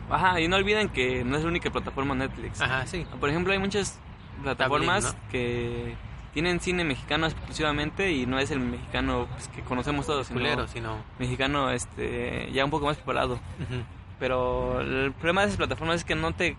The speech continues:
Speaker 1: logran enganchar porque solo tienen noventa títulos.
Speaker 2: Ujú.
Speaker 1: Pero, pues, yo creo que es, al contrario, mejor, ¿no?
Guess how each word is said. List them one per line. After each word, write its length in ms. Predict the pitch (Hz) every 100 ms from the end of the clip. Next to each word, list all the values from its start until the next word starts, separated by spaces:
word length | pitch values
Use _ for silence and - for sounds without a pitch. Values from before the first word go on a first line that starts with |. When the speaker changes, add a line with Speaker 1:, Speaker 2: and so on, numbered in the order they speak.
| - - - - -
Speaker 1:
logran 260 | 147 175 170
enganchar 420 | 139 123 120 165
porque 240 | 135 127
solo 200 | - 147
tienen 260 | 151 170 160
noventa 360 | 127 131 151
títulos. 420 | 127 - - 120 120 -
Speaker 2:
Ujú. 260 | 135 135 127
Speaker 1:
Pero, 160 | 175 180
pues, 180 | 180 196
yo 80 | 220
creo 240 | 262 247
que 80 | 220
es, 140 | 220
al 340 | 233 - 151 151
contrario, 320 | 147 208 202
mejor, 280 | 160 214 190
¿no? 160 | 180